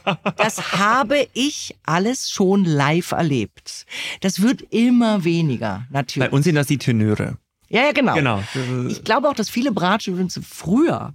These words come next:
Speaker 2: Kontrabasswitze waren, weil das,
Speaker 1: Aha.
Speaker 2: dieses Instrument hat ein ähnliches Schicksal
Speaker 1: Ja.
Speaker 2: gehabt. Und das trifft aber heute alles gar nicht mehr zu. Und ich muss zu meiner Ehrenrettung sagen, ich kenne sämtliche Bratschenwitze, ich kenne viele, alle von Bratschern. Die haben einen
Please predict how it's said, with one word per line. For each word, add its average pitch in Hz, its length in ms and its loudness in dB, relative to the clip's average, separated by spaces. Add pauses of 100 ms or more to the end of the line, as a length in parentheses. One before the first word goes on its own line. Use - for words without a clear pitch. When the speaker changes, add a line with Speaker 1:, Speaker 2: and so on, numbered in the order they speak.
(100)
Speaker 2:
Kontrabasswitze 123 840 -4
waren, 110 240 2
weil 117 100 4
das, 117 180 0
Speaker 1:
Aha. 165 240 -2
Speaker 2:
dieses 151 200 4
Instrument 147 840 0
hat 180 220 -2
ein 190 140 0
ähnliches 214 540 2
Schicksal - 480 -2
Speaker 1:
Ja. 110 100 -2
Speaker 2:
gehabt. 117 500 -6 (680)
Und 196 220 2 (280)
das - 220 -6
trifft - 240 -4
aber 180 160 2
heute 196 200 2
alles 175 160 2
gar 175 100 0
nicht 175 100 4
mehr 151 100 2
zu. 214 160 -2
Und 180 240 0 (320)
ich - 160 -10
muss 185 220 -2
zu - 120 -2
meiner 147 460 2
Ehrenrettung 180 640 0
sagen, 147 320 0
ich - 140 -12
kenne 139 260 -2
sämtliche 277 640 0
Bratschenwitze, 156 540 -2
ich - 40 -6
kenne 131 200 -2
viele, 160 320 0 (640)
alle 147 160 2
von 139 160 0
Bratschern. 110 480 -2 (1120)
Die 175 140 0
haben 175 260 2
einen 151 320 -2